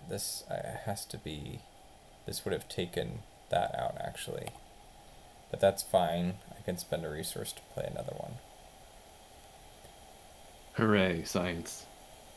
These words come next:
Speaker 1: That would have been there.
Speaker 2: One of the
Speaker 1: Okay.
Speaker 2: core tenets of it is that it's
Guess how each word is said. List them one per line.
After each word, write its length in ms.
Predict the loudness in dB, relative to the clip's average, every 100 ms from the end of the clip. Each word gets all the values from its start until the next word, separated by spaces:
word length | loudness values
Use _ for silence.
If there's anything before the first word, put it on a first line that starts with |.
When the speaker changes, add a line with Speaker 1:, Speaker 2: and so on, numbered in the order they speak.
| -14 -8
Speaker 1:
That 140 | -6 -6
would 100 | -8
have 80 |
been 120 | -10 -10
there. 180 | -10 -10 -14 -18 -18 -18 -18 -16 -16 -16 -16 -18 0
Speaker 2:
One 120 | 8
of 40 | 8
the 40 | 10
Speaker 1:
Okay. 60 |
Speaker 2:
core 100 | 8
tenets 340 | 8 8 8 6
of 120 | 2
it 180 | 2 -2
is 100 | 4
that 160 | 6
it's 140 | 6